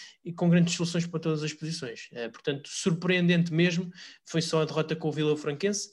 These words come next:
não pelo que fu-, que o Vila Franquense joga, uma equipa muito bem orientada por João Tralhão, especialmente em termos defensivos, eh, mas pela classificação que ocupa, o Vila Franquense estava, hum, uma posição mais recuada na tabela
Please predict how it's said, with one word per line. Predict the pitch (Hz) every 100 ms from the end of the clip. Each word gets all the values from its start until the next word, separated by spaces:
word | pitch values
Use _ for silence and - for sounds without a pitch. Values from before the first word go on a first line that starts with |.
| _
não | 165 175 170
pelo | 160 143
que | 143
fu-, | - 147 - _ _ _
que | 147
o | 143
Vila | 143 139
Franquense | 143 135 127 -
joga, | 156 165
uma | 170 - - 135
equipa | 135 - 135
muito | 135 131
bem | 135
orientada | 127 123 131 123
por | 127
João | 135 127
Tralhão, | 123 127 135
especialmente | 135 - 131 131 123
em |
termos | 131 127 -
defensivos, | 135 - 160 151 - - - - -
eh, | 156 151 151 151
mas | 165 156
pela | 165
classificação | 160 165 165 156 160
que | 139
ocupa, | 143 185 147
o | 131
Vila | 131
Franquense | - 135 139 -
estava, | - 135 131 131 127
hum, | 127 127 127 131 - -
uma | - 139 127
posição | - 143
mais | 139
recuada | - - 147 131
na | 131
tabela | - 135 151 175